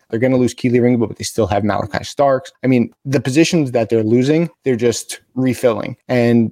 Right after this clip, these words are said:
Georgia, it seems like a team right now, and it seems like a program right now that's never gonna fall off the top of the mountain that they're on. And this is just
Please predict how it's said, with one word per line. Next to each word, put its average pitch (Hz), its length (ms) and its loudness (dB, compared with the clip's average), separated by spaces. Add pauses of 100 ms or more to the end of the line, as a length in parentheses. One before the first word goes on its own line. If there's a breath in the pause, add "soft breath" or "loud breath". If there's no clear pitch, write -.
(140)
Georgia, 131 580 2
it 120 140 -6
seems 143 260 -2
like 127 140 2
a 117 40 -6
team 131 240 0
right 120 180 2
now, 113 200 0
and 123 120 2
it - 40 -8
seems 127 160 0
like 117 120 2
a 104 40 0
program 120 380 2
right 117 100 2
now 123 240 2
that's 117 380 0 (120)
never 127 360 2
gonna 120 200 2
fall 120 300 4
off 113 220 -2
the - 80 -6
top 113 240 -2
of 107 60 -2
the 110 60 -2
mountain 113 260 0
that 107 160 0
they're 104 160 2
on. 139 360 2
And 120 420 0 (100)
this 120 360 0
is 120 300 0
just - 380 -2